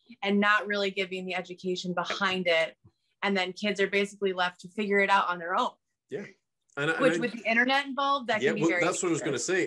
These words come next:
Speaker 2: It goes back
Speaker 1: <laughs>
Speaker 2: to what we were saying about social media a couple of weeks ago. It's a relatively new thing,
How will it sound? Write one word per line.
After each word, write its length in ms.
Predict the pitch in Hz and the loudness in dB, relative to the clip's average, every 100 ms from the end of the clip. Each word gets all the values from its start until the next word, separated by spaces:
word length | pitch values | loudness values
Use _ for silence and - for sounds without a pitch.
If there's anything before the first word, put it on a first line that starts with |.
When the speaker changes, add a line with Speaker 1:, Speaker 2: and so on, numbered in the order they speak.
| - | -2
Speaker 2:
It 140 | 139 | -4
goes 200 | 135 180 | 0 0
back 240 | - 165 - | 2 -2 -2
Speaker 1:
<laughs> 40 | |
Speaker 2:
to 80 | 135 | -4
what 140 | 143 | -2
we 80 | 147 | -2
were 80 | 127 | -4
saying 360 | 123 147 175 131 | 0 0 0 0
about 220 | 113 - | -2 -4
social 380 | - 135 - 120 | -2 -2 -4 -4
media 360 | 135 156 120 | -4 -2 -2
a 40 | 107 | -4
couple 220 | 123 110 | -6 -6
of 80 | 110 | -4
weeks 260 | 160 - | -2 -4
ago. 260 | 104 104 104 | -4 -2 -2
It's 220 | 135 131 | -4 -4
a 60 | 135 | -4
relatively 680 | 113 135 147 147 143 113 113 | 0 0 0 -2 -6 -4 -6
new 220 | 113 120 | -6 -6
thing, 480 | 110 - 160 131 110 | -6 -2 0 0 -2